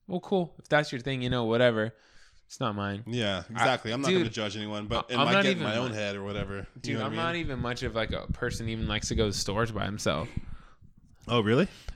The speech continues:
Speaker 1: Unless, unless it's my shit.
Speaker 2: Right.
Speaker 1: So, like,
Speaker 2: Oh, I love going, I love
Speaker 1: wh-,
Speaker 2: running errands alone.
Speaker 1: oh, see, when I get, like, my, do,
Speaker 2: Gotta
Speaker 1: like,
Speaker 2: get
Speaker 1: my
Speaker 2: it
Speaker 1: col-,
Speaker 2: done.
Speaker 1: my hobbies and collectible stuff,
Speaker 2: Mm-hmm.
Speaker 1: I like having my own.
Speaker 2: Yeah.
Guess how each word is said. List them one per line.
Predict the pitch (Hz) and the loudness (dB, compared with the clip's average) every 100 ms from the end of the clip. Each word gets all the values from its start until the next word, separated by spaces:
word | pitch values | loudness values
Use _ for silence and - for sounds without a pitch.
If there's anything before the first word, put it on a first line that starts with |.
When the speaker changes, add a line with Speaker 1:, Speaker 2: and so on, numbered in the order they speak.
| - | -4
Speaker 1:
Unless, | 127 127 131 - - | -2 -2 -2 -4 -4
unless | 120 117 - | 2 2 2
it's | 127 - | -2 -4
my | 104 98 104 98 | -4 0 0 0
shit. | - - - _ _ | -4 -6 -12 _ _
Speaker 2:
Right. | 104 95 90 90 - | -2 -2 -2 -6 -10
Speaker 1:
So, | - 127 113 110 | -2 4 4 4
like, | 101 98 | 0 -2
Speaker 2:
Oh, | 98 92 | 0 0
I | |
love | 87 90 90 87 | -2 -4 -4 -4
going, | 90 85 87 95 | -4 -6 -4 -2
I | |
love | 107 101 | 0 2
Speaker 1:
wh-, | 107 | 0
Speaker 2:
running | 92 92 | 0 -2
errands | 90 90 85 | -4 -4 -4
alone. | 87 85 87 85 - - | -6 -6 -6 -8 -10 2
Speaker 1:
oh, | 127 113 | 6 6
see, | - 120 | 6 2
when | 113 | 4
I | 110 117 | 4 4
get, | 110 | 4
like, | 120 117 | 4 2
my, | 113 107 - | 2 0 -2
do, | 117 113 | -2 2
Speaker 2:
Gotta | 107 | 2
Speaker 1:
like, | 101 | 2
Speaker 2:
get | |
Speaker 1:
my | 107 | 0
Speaker 2:
it | 110 | 0
Speaker 1:
col-, | - 117 | 0 0
Speaker 2:
done. | 90 85 - | 0 -4 -10
Speaker 1:
my | - 113 101 | 0 2 4
hobbies | 110 107 110 123 117 | 6 6 6 2 0
and | 107 | -2
collectible | - 98 101 - 120 131 | -4 -2 -4 -4 -4 -4
stuff, | - 147 147 - - | -2 0 0 -4 -6
Speaker 2:
Mm-hmm. | 113 110 104 110 - - - _ _ - - | -2 -2 -4 -6 -14 -20 -20 _ _ -8 2
Speaker 1:
I | 117 | 4
like | 104 104 | 4 2
having | 104 98 101 | 2 2 2
my | 98 95 | 0 0
own. | 90 82 | -2 -2
Speaker 2:
Yeah. | 92 76 | -4 -6